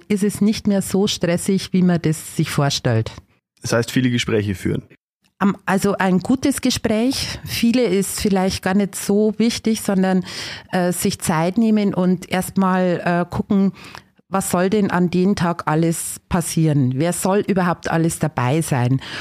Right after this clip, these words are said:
Speaker 1: Und dann geht man Schritt für Schritt vor und, äh, dann ist der Stress nicht mehr so groß. Alles andere ist Aufregung, Gefühle,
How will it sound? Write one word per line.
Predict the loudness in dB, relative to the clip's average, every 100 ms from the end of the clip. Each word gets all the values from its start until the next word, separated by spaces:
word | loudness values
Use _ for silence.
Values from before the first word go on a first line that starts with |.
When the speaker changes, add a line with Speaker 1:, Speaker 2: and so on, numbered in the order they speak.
| -8 0
Speaker 1:
Und | 0 2
dann | 2 2 2
geht | 0 0
man | 0
Schritt | 0 -2 -2
für | -2 -2
Schritt | 0 -2 -2
vor | -2 0 2 2 -2 -6 -12 -16 -8
und, | 0 2 4 2 0 -2
äh, | 0 0 0 -4 _ _ -4
dann | -2 -2
ist | -2 -2
der | -2
Stress | -2 -2 -2 0
nicht | 2 2 2
mehr | 0 0
so | 2 0
groß. | 0 0 0 -2 -6 -14 _ _ _ _ _ -2
Alles | 0 0 0
andere | 0 2 0
ist | 0 0 0 -6 -14 -16 -20 -6
Aufregung, | -2 0 0 0 2 2 2
Gefühle, | 0 0 0 2 2 2 0